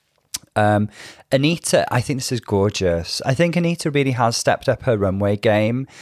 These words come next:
Um, now, the, the Crescent Moon headpiece, I mean, it's got a certain kind of, like, silent movie, old Hollywood glamour about it, but also, there was a similar headpiece in a Dior Couture show in two thousand eleven,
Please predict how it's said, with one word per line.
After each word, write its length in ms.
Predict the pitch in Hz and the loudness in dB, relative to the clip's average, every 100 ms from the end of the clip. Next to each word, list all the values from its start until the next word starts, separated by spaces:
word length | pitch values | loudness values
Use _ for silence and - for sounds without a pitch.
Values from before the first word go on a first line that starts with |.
| - - - | -20 -10 0
Um, 360 | 110 110 107 - - | 2 4 2 -4 -2
now, 160 | 123 | 0
the, 200 | 120 143 - | 2 -2 -2
the 80 | 151 | -4
Crescent 440 | - 180 185 214 180 | -2 0 0 0 0
Moon 300 | 190 190 170 | -2 0 -4
headpiece, 680 | - 156 - 165 110 - | -4 -4 -4 -4 -4 -2
I 40 | 120 | -2
mean, 100 | 120 | -2
it's 100 | 113 | 0
got 200 | 156 - | 0 0
a 40 | |
certain 380 | - 170 139 143 | 0 2 2 0
kind 120 | 139 | -2
of, 40 | |
like, 120 | 127 - | -2 -2
silent 460 | - 131 117 104 | 0 2 2 0
movie, 680 | 104 113 113 107 110 107 107 | -2 -2 -2 -2 -2 0 0
old 300 | 95 104 104 | 2 2 0
Hollywood 520 | - 113 107 98 101 | 0 0 2 0 -2
glamour 360 | - 107 107 113 | 0 0 2 2
about 380 | 104 101 104 - | 2 2 0 -2
it, 140 | - - - - | -4 -6 -20 -6
but 100 | - | 2
also, 200 | 110 113 - | 2 2 2
there 80 | |
was 80 | 123 | 2
a 40 | 113 | 2
similar 300 | 143 131 123 | 0 2 2
headpiece 520 | 113 101 110 101 - | 0 -2 -4 -6 -4
in 80 | 113 | -2
a 80 | 104 | -2
Dior 460 | - - 104 101 | -4 0 2 2
Couture 460 | - - - 110 104 | 0 -6 0 2 2
show 440 | - 131 127 143 - - | 2 4 4 2 -4 -8
in 160 | 123 | -6
two 100 | - | -4
thousand 380 | 117 107 101 95 | 0 0 0 0
eleven, 580 | 92 92 90 85 85 | 2 2 0 -2 -2